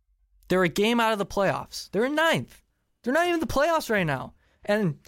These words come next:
maybe they can sneak in. They'll probably make the playoffs. I would say that they make the playoffs with a healthy Butler, because if they don't, then they're pathetic, straight up pathetic. You have four guys that can, that can get you into the playoffs, and if you can't, then you're terrible. But that,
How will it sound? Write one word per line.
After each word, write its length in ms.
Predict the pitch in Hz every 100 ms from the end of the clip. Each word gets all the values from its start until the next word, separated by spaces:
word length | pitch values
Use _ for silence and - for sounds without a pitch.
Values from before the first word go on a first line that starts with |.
| _ _ _
maybe 520 | - 196 160 202 240 247
they 160 | 220
can 120 | 220
sneak 320 | 196 - 208 180
in. 100 | 151
They'll 120 | 208
probably 300 | 285 247 226
make 180 | 214 190
the 80 |
playoffs. 400 | 156 160 135 127
I 80 | 170
would 140 | 190 190
say 140 | 214
that 160 | 190 185
they 80 |
make 180 | 185 175
the 80 | 156
playoffs 320 | 175 160 151
with 100 | 160
a 60 | 143
healthy 300 | 151 143 135
Butler, 360 | 131 139 131
because 380 | 131 131 147 139 - - -
if 140 | 143
they 140 | 165 139
don't, 280 | 170 185
then 140 | 180 156
they're 120 | 143
pathetic, 560 | - - 135 113 - -
straight 240 | - 170
up 80 | 143
pathetic. 420 | 156 - 123 117 - - -
You 80 |
have 320 | 143 147 131 - - _ -
four 300 | - 208 196
guys 300 | 175 170 156
that 160 | 147
can, 240 | 143 139 -
that 180 | 143
can 540 | - 135 135 - 160 208 -
get 200 | 185 170
you 100 | 175
into 140 | 156 156
the 80 |
playoffs, 420 | 131 151 139 135 151
and 60 |
if 140 | 131 -
you 80 |
can't, 320 | 131 165 151 143
then 100 | 135
you're 80 |
terrible. 500 | 123 135 - - - _ _ _ _ _ _ _ -
But 100 | 147
that, 160 | 156